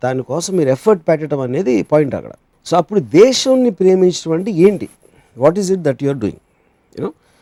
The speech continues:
So the moment మీకు బెనిఫిట్ ఎక్కువ వస్తుందని మీరు పరదేశానికి వెళ్ళి వాళ్ళ కోసం పనిచేస్తున్న దేశభక్తి ఎలా అవుతుంది? ఒక పాయింట్. రెండో పాయింట్,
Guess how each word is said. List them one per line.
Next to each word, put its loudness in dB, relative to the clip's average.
So 4
the 2
moment 4
మీకు 0
బెనిఫిట్ -2
ఎక్కువ -2
వస్తుందని -2
మీరు 0
పరదేశానికి -2
వెళ్ళి -2
వాళ్ళ -2
కోసం -6
పనిచేస్తున్న -4
దేశభక్తి -4
ఎలా 2
అవుతుంది? -4
ఒక -4
పాయింట్. -6
రెండో 6
పాయింట్, 2